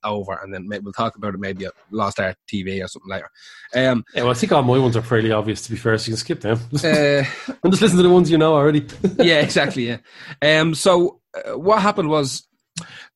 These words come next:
Speaker 1: uh, as we, we've talked about with a million other bands, the, the kind of this weird, uh, bidding war erupted um, weird bidding war erupted, and they ended up signing to Warner Brothers in nineteen ninety-six,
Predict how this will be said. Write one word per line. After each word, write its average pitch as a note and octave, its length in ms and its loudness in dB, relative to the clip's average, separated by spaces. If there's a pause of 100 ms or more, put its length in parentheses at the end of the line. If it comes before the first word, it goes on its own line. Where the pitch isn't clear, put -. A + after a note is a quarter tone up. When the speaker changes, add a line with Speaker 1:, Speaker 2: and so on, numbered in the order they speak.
(200)
Speaker 1:
uh, - 140 -10 (500)
as D#3+ 380 -4
we, D#3 100 -6
we've D#3 140 -10
talked E3+ 240 -2
about C#3 120 2
with C3 100 0
a B2+ 40 -2
million C3 300 0
other A2 160 -6
bands, B2 300 -4
the, B2 100 -10
the B2 220 -8 (160)
kind G3+ 280 -4
of F#3 80 -2
this D3 160 -4
weird, C3 500 0 (520)
uh, A2+ 180 -4
bidding C#3 480 0
war A#2 400 -2 (100)
erupted B2+ 420 -2 (1160)
um, G#2+ 400 -4
weird C3+ 300 0
bidding C3 240 0
war A2+ 180 -2
erupted, G#2+ 280 -6
and G#2 80 -8
they G#2+ 100 -8
ended C3+ 420 -6
up C3 80 -6 (520)
signing B2 400 -2
to A#2 200 -4
Warner C#3 380 2
Brothers G#2 420 -10 (320)
in A#2 140 -2
nineteen C3 280 2
ninety-six, - 760 -6